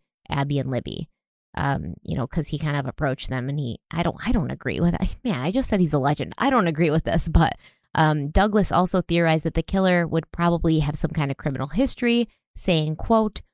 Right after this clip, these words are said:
"You don't wake up one day and commit a double homicide like this. There has to be some kind of trail,"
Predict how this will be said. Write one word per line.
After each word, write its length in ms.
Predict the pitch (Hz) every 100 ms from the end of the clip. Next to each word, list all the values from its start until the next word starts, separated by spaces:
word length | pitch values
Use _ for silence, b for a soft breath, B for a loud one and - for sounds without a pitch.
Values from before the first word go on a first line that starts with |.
| _
"You 140 | - 220
don't 160 | 214
wake 220 | 180 180 170
up 140 | 165
one 120 | 165
day 140 | 156 147
and 80 | 135
commit 200 | 160 147
a 40 |
double 260 | 143 139 120
homicide 500 | 143 147 143 - 127
like 180 | - -
this. 300 | - - - -
There 120 | 156
has 180 | 156 165
to 80 | 156
be 80 | 147
some 180 | 151
kind 200 | 147 139
of 100 | 127 -
trail," 460 | - - - -